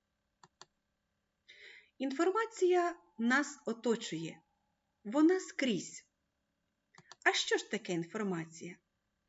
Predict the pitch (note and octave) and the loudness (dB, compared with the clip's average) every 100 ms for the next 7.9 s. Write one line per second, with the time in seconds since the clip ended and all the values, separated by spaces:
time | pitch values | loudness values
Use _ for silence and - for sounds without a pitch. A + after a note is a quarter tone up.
0 | _ _ - - _ - A#3 A3+ A3+ G#3+ | _ _ -20 -20 _ 6 8 8 6 6
1 | G#3+ A3 A3 F#3+ F3+ F3 A#3+ - - A#3 | 4 2 2 4 6 6 2 -2 2 2
2 | A3 A3 A3+ D4+ C#4 B3 G#3+ G3+ G3 - | 4 2 2 0 0 -2 0 0 -2 -4
3 | C#4 C#4 A#3+ F#3 F3 G3 C#4+ D4+ - - | -2 0 0 0 2 4 4 2 0 -6
4 | F3 D#4+ F#4+ E4 - G#3+ G#3 - _ _ | -2 0 0 0 -6 -6 -6 -8 _ _
5 | _ _ _ C#4+ D#4+ C4+ B3 G#3+ A3 A3+ | _ _ _ 2 2 2 2 2 -2 -8
6 | A3 _ _ _ - G#3 G#3 G3+ - G#3 | -8 _ _ _ 0 6 6 4 -6 -6
7 | G3+ - D4 G#3+ G3 G3+ G3 A3 | -4 0 0 2 -2 -2 -2 -8